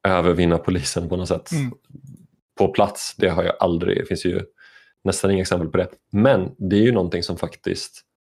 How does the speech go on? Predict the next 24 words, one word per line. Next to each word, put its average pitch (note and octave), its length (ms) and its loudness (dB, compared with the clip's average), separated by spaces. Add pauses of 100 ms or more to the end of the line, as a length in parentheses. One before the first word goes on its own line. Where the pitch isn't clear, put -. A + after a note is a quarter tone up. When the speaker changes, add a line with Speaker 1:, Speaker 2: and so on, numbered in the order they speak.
(300)
Speaker 1:
har F2 180 0
förändrats F#2 540 -6
nu F2 120 -2
det E2+ 80 -4
här E2+ 80 -6
senaste F#2 420 -6
året F2 200 -6
i F#2 40 -4
U F2+ 140 -6
S - 160 -8
A, - 160 -6 (500)
där E2 320 -6
man F2 140 -10
faktiskt - 360 -14
ser, F#2+ 380 -2 (1120)
eh, D#2+ 240 0 (500)
demonstranter, E2+ 1000 -2 (200)
aktivister - 800 -6 (440)
vinna F2 360 0
mot F2 220 -2
poliserna E2+ 600 -4 (600)
på E2 200 0
gatorna, F#2 520 -2
liksom. - 340 -6